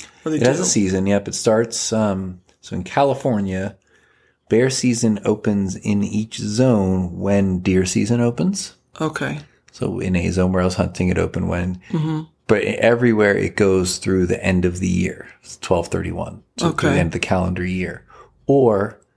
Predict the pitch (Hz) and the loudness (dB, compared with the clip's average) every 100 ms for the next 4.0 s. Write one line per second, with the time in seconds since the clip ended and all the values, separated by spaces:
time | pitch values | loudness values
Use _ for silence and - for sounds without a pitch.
0 | _ - 104 - 101 92 95 - - 101 | _ -8 -4 0 2 2 -2 -6 0 0
1 | 90 107 98 90 - 87 92 - 98 95 | 0 -2 -2 -4 -8 -10 -10 -8 -8 -8
2 | 87 98 92 98 - - 107 98 - - | -8 -8 -8 -10 -14 -12 -8 -8 -10 -18
3 | _ _ _ _ _ _ - - 90 98 | _ _ _ _ _ _ -12 -8 -8 -10